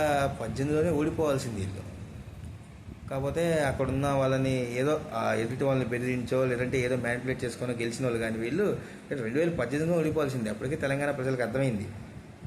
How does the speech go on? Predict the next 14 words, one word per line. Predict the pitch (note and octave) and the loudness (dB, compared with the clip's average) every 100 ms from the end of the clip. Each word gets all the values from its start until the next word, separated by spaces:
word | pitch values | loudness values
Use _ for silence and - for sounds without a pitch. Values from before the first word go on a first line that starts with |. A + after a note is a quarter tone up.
| - - - - - - - - - - - - - - - | -14 -14 -14 -14 -14 -12 -12 -12 -14 -12 -12 -10 -10 -10 -6
ఇక | D#3 | -2
రెండు | E3 E3 | 0 2
వేల | F3 | 4
ఇరవై | E3 E3 | 4 4
నాలుగు | D#3+ D#3+ | 4 4
దాకా | D#3 - D#3 | 4 2 0
చూశారు, | C#3+ C#3 | 0 2
ఇరవై | C#3+ D3+ | 2 2
మూడు | D3+ | 2
దాకా | D3 C#3+ D3 | 2 2 0
చూశారు, | C#3+ C3+ C3+ | 0 0 0
చూశారు, | C3+ C3+ C3+ | 0 0 0
చూశారు, | C3 C3 - | 0 0 0
చూశారు. | B2+ B2+ G#2+ | 0 0 0